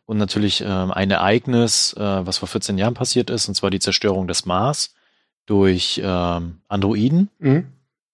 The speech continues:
Speaker 1: was zum Verbot dieser selbigen geführt hat. Und seine Mission ist jetzt darum, halt eine zu finden, die eigentlich gar nicht existieren dürfte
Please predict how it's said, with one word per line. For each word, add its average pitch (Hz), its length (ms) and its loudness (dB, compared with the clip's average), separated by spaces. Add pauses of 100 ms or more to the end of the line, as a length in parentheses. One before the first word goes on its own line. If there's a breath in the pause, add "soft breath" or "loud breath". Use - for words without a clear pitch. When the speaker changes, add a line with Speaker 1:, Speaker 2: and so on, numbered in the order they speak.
(420)
Speaker 1:
was 98 240 0
zum 95 140 0
Verbot 104 560 2
dieser 92 240 2
selbigen 87 420 -2
geführt - 420 -8
hat. 127 200 -10 (540 loud breath)
Und 104 100 0
seine 107 180 4
Mission 117 420 4
ist 120 120 2
jetzt - 220 -2
darum, 113 560 4 (460)
halt 95 400 0
eine 98 520 2
zu - 140 -2
finden, 170 520 0
die - 100 0
eigentlich 101 240 -2
gar 104 120 2
nicht 101 160 -4
existieren 101 560 -2
dürfte 98 500 0